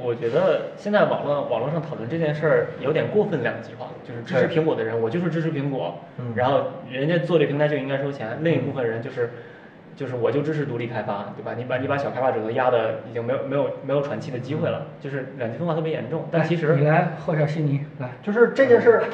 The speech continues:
Speaker 3: <laughs>
Speaker 2: 这件事儿我们应该怎么办？就是，就是你，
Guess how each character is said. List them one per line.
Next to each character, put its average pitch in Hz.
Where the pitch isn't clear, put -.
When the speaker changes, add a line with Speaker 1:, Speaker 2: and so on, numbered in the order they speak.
Speaker 3:
<laughs> 226
Speaker 2:
这 277
件 247
事 240
儿 202
我 -
们 151
应 175
该 247
怎 -
么 127
办？ 131
就 170
是， 208
就 214
是 208
你， 131